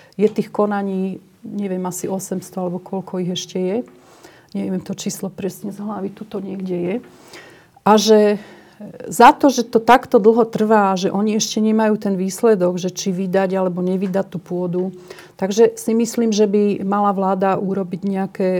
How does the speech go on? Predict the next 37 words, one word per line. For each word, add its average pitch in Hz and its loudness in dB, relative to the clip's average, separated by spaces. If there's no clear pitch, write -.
zadosť 190 -4
učinenie 196 -4
a 185 -6
že 175 -6
by 185 -6
mala 190 -2
si 185 -8
tie, - -2
e, 180 0
prípady 175 -4
dať 175 -4
spísať 208 2
a - -6
mala 196 0
by 196 -2
vlastne 190 -6
tých - -8
ľudí 190 -6
odškodniť 180 -2
za 180 -2
dĺžku 202 2
toho 185 -2
konania. 175 -2
Tak 240 4
ako 240 -2
keď 214 2
ústavný 208 0
súd 196 -4
rozhodne, 190 -2
že 185 -4
o 185 -4
prieťahoch 185 -4
konaní, 180 -4
tak 175 -6
vlastne, 185 -8
e, 185 -8
odškodňuje. 180 -8